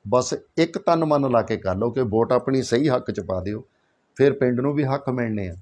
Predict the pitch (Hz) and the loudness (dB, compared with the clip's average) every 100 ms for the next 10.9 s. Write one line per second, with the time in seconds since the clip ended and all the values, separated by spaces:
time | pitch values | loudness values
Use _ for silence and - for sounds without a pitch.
0 | _ 101 104 98 90 87 90 104 110 120 | _ -4 -2 -2 -6 -6 -4 -4 -2 -4
1 | 120 135 135 139 226 - _ _ - 127 | -4 -4 -6 -8 -12 -18 _ _ 0 2
2 | 151 - _ _ 147 147 180 190 214 214 | 2 -4 _ _ 4 4 8 8 6 2
3 | 214 202 175 175 160 104 87 - _ _ | 0 2 0 0 0 0 -6 -12 _ _
4 | _ _ _ _ _ _ 113 156 165 226 | _ _ _ _ _ _ 2 2 6 4
5 | 226 208 214 208 180 165 165 165 151 156 | 6 4 4 4 2 6 4 6 4 4
6 | 180 156 123 117 143 170 170 _ _ _ | 6 4 4 2 2 2 -2 _ _ _
7 | _ _ _ _ _ _ _ _ _ _ | _ _ _ _ _ _ _ _ _ _
8 | - 208 269 214 185 214 214 220 208 175 | 4 6 8 6 6 6 6 6 6 6
9 | 202 226 202 190 202 180 156 135 113 107 | 6 6 6 4 4 2 4 4 4 2
10 | 139 160 170 175 165 170 170 160 147 | 2 2 2 0 2 2 2 0 -6